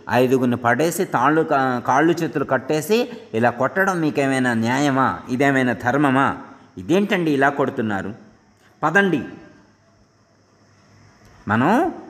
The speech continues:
పోలీస్ స్టేషన్కి వెళ్ళి రక్షణ శాఖకు ఫిర్యాదు చేద్దాం, పోలీస్ స్టేషన్లో మనం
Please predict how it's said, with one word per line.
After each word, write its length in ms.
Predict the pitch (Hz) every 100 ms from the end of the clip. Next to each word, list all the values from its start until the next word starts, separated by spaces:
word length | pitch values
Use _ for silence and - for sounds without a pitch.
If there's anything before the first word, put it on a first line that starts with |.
| -
పోలీస్ 260 | 208 240
స్టేషన్కి 440 | - 196 - 151 143
వెళ్ళి 480 | 120 120 127 90 - - - _ _ _ _ _ _ _ _ - 107
రక్షణ 600 | 120 151 - - 240 247
శాఖకు 440 | 233 190 196 175
ఫిర్యాదు 420 | 156 151 151 147
చేద్దాం, 500 | 131 131 107 104 80 101
పోలీస్ 280 | 127 143 151
స్టేషన్లో 720 | 147 139 143 135 160 240 339 - - -
మనం 500 | 113 135 135 107 120